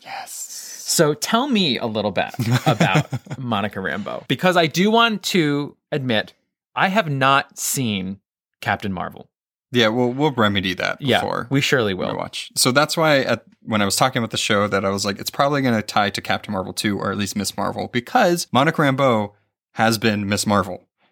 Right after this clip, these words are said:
Speaker 1: And she's been Spectrum in the comics. She's been Photon. She has a lot of monikers that she's used, but she's been in the comics for a very long time. And I'm super excited to see this character in there. And we s-, first got introduced to her in Captain Marvel,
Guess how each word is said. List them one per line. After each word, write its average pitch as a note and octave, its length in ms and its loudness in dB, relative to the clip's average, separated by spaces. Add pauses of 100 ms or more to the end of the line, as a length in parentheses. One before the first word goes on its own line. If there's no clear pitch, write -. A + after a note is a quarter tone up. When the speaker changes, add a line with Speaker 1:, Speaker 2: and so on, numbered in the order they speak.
(260)
Speaker 1:
And F#2+ 480 0
she's F#2+ 220 -4
been F2+ 140 -8
Spectrum E3+ 420 0
in D3+ 60 -2
the D3 60 -2
comics. C3+ 480 0
She's - 200 -6
been F#2+ 140 -8
Photon. D3 480 2
She A#2+ 120 -2
has A#2 60 -4
a A2 60 -2
lot A#2+ 400 2
of A2+ 220 2
monikers F#2 580 0
that - 120 -4
she's - 340 -6
used, A#2 420 0 (400)
but A2 100 0
she's G#2 160 2
been A2 120 0
in G#2 40 0
the F#2+ 60 -2
comics G2 400 -6
for G2+ 200 -6
a F#2 40 -6
very G2 280 0
long F#2+ 220 -4
time. F2 400 -4 (440)
And A2+ 120 2
I'm G2+ 100 2
super A2 360 0
excited F#2+ 400 0
to G2+ 80 -6
see G#2+ 300 0
this - 180 -2
character F#2+ 340 -4
in G2 120 0
there. F#2 260 -4
And G2 300 0 (600)
we A2 200 4
s-, - 160 0
first D#3+ 340 2
got D3+ 140 2
introduced G#2+ 500 -2
to G2 80 -4
her G2 180 0
in F#2+ 240 -2
Captain G2+ 340 -4
Marvel, G2 420 0